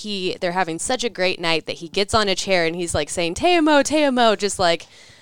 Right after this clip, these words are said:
feeding everybody, 'cause remember, he's a pastor too. So, like,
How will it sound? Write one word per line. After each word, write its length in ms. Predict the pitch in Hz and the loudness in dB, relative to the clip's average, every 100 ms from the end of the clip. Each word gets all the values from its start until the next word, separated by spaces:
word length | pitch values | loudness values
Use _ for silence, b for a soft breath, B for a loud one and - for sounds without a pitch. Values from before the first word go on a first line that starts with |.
| B B | B B
feeding 320 | - 311 302 | 2 4 6
everybody, 360 | 294 277 262 254 | 4 2 2 2
'cause 200 | 247 254 | 0 -4
remember, 280 | 294 302 285 | -4 -2 -2
he's 200 | 302 262 | -2 -2
a 60 | |
pastor 440 | 240 214 196 - 170 | 0 2 2 0 -8
too. 220 | - 151 | -6 -8
So, 240 | - 208 196 | -4 -2 2
like, 300 | 180 165 | 2 0